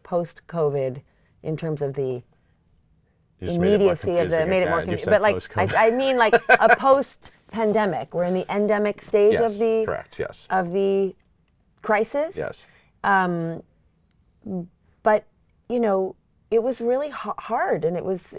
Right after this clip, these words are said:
Speaker 1: but it was also the first time in about a decade that I had a sort of forced stoppage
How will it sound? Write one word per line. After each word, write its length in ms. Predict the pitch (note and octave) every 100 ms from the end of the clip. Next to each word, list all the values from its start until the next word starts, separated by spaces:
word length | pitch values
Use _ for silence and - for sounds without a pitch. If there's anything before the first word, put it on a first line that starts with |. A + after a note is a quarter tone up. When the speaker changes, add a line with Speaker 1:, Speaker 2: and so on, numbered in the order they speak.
| F3+
Speaker 1:
but 120 | G3
it 60 | F#3+
was 100 | -
also 300 | A#3 B3 A3+
the 100 | F3
first 380 | - A#3 A#3
time 480 | - G3+ F3 D3+ F3
in 140 | - F3
about 220 | D#3+ D#3+
a 80 | D3
decade 520 | F#3 F#3+ - - - _ _ _ -
that 100 | E3+
I 160 | D#3+
had 200 | E3 E3
a 60 | D#3
sort 200 | - D3+
of 60 |
forced 840 | - - G3+ F#3 F3+ - - _ _ _ _ _ _
stoppage 840 | - - - - A2 F2+ - -